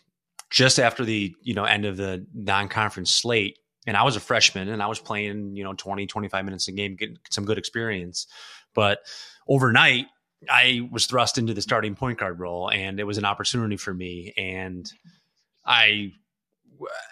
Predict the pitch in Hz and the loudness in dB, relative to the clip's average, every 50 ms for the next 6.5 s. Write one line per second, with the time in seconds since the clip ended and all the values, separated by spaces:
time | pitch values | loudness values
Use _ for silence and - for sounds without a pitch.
0 | - - - 135 120 120 113 107 104 - 127 131 127 120 113 117 117 113 120 120 | -8 0 2 4 4 4 4 0 0 0 0 0 0 0 -2 -2 -2 -2 0 -2
1 | 113 104 110 107 104 - - 117 101 95 110 107 110 113 123 - - 98 - - | -2 0 -2 -2 -4 -4 -10 -10 -2 2 4 6 6 6 4 2 -2 -8 -4 -2
2 | 117 113 110 - - - 113 101 101 101 - - 120 117 117 113 - - - 107 | 0 0 0 2 2 4 4 4 4 4 4 4 2 2 0 -2 -2 0 2 2
3 | 101 101 101 104 104 98 - - 110 107 107 - 98 101 104 95 - - 113 104 | 2 2 2 0 -2 -4 -4 -4 -4 -4 -4 -4 -4 -2 -2 -2 -2 0 0 0
4 | 104 - - 104 - - 104 101 101 95 101 98 101 101 98 104 95 - 95 95 | -2 -2 -4 -8 -8 -6 -6 -6 -4 0 0 0 0 0 -4 -4 0 0 0 0
5 | 92 - 98 95 95 101 101 101 98 95 104 107 104 - - - 104 101 - - | 0 -2 -2 -2 -2 -2 -4 -4 -4 -6 -8 -10 -12 -10 -4 -2 0 0 0 -2
6 | - 98 101 101 104 104 107 117 - - | -4 -6 -6 -4 -4 -2 -2 -4 -4 -8